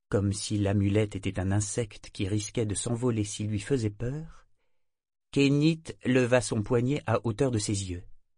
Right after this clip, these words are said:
Il jeta un coup d'œil à gauche et à droite dans la rue, puis feignit de renouer un lien de manche. Pourquoi t'adresser subitement à moi ?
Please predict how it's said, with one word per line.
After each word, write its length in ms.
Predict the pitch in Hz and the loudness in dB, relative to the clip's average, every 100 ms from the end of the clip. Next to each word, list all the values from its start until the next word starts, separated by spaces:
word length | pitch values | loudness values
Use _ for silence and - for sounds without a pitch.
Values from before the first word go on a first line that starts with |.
| _ _ _ _ _ _ _ _ _ | _ _ _ _ _ _ _ _ _
Il 240 | - 95 92 | -4 -2 -2
jeta 340 | 101 98 101 | -2 -2 -2
un 60 | 92 | -2
coup 160 | - | -2
d'œil 180 | 101 92 | 0 0
à 60 | 90 | 0
gauche 460 | 101 113 131 - - | 0 0 -2 -8 -8
et 120 | 95 | -6
à 60 | 82 | -6
droite 400 | 82 98 127 - | -2 0 0 -2
dans 160 | 107 87 | -6 -6
la 100 | 78 | -6
rue, 260 | 90 135 - - _ _ _ _ - | -6 -8 -12 -20 _ _ _ _ -6
puis 180 | - 160 | 0 0
feignit 340 | 165 160 170 | 2 4 4
de 140 | 147 147 | 4 2
renouer 540 | 143 139 139 143 143 | 4 4 4 4 2
un 160 | 127 127 | 0 0
lien 240 | 120 123 | 0 0
de 120 | 110 | 2
manche. 460 | 101 85 80 - - - - _ _ _ _ _ _ _ _ _ _ - | 0 -2 -6 -12 -14 -20 -20 _ _ _ _ _ _ _ _ _ _ 0
Pourquoi 760 | 208 - - - 143 135 110 104 - _ - | 2 2 -4 0 4 4 2 -6 -18 _ -8
t'adresser 580 | - 160 127 127 117 - | 0 2 4 2 0 -2
subitement 640 | - 143 120 104 113 107 95 | -4 -4 -6 -4 2 4 4
à 80 | |
moi ? 400 | 90 87 85 82 | 2 0 -2 -4